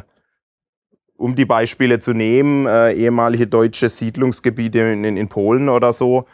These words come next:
wenn ich jetzt eine, ich könnte ja, ähm, ganz problemlos mit dem gleichen Code eine Karte bauen, äh, die polnisch lokalisiert ist.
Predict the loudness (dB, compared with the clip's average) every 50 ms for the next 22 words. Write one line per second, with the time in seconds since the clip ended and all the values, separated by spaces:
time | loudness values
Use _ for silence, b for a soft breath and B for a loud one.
0 | b b b -4 -2 -2 0 0 0 -2 0 -2 -2 -2 -2 -2 -6 -12 -14 -2
1 | -2 0 0 2 2 2 2 2 2 0 0 2 2 2 2 2 0 -2 -2 -2
2 | -2 -4 -4 -6 -6 -6 -4 -2 -2 -2 0 0 0 2 2 2 2 2 -2 -2
3 | 0 0 0 0 0 0 0 0 -2 -4 -6 -4 -2 -4 -4 -2 -2 -4 -4 -2
4 | -2 -2 0 -2 -2 0 0 2 2 0 0 -2 -4 -8 _ _ b b b b
5 | b b b _ 0 0 0 0 -2 -6 -2 -2 0 0 2 0 0 0 0 -2
6 | -2 0 0 -2 -2 -2 -4 -6 -4 -2 -2 -2 -2 -4 -4 -6 -8 -16 -20